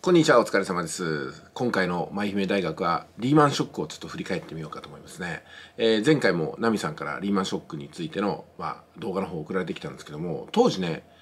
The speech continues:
リーマンショックってのは何なのかわからなかったんですけども、私的に振り返ってみると、二点に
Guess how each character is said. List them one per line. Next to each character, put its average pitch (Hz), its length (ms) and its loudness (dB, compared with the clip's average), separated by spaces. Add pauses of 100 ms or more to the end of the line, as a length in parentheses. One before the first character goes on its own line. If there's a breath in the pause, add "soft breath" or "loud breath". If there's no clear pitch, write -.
(300 loud breath)
リ 143 100 4
ー 175 40 8
マ 196 100 8
ン 185 60 6
シ 196 100 2
ョ - 20 10
ッ - 80 -2
ク - 80 -2
っ - 60 -4
て - 160 -10
の 78 100 -6
は 80 240 -4
何 214 300 4
な 127 80 6
の 87 100 0
か 80 100 -6
わ 85 100 -2
か 120 100 -4
ら 151 80 2
な 123 80 2
か 76 100 -8
っ - 100 -14
た 73 100 -14
ん 71 40 -14
で 73 60 -18
す - 60 -20
け - 80 -16
ど 95 60 -6
も、 104 340 -2 (320 loud breath)
私 202 280 0
的 196 140 -2
に 196 100 4
振 180 120 0
り 180 60 -2
返 196 140 4
っ 180 40 -8
て 110 100 -2
み 95 60 4
る 82 100 -2
と、 90 260 2
二 156 160 4
点 127 300 4
に 67 180 -8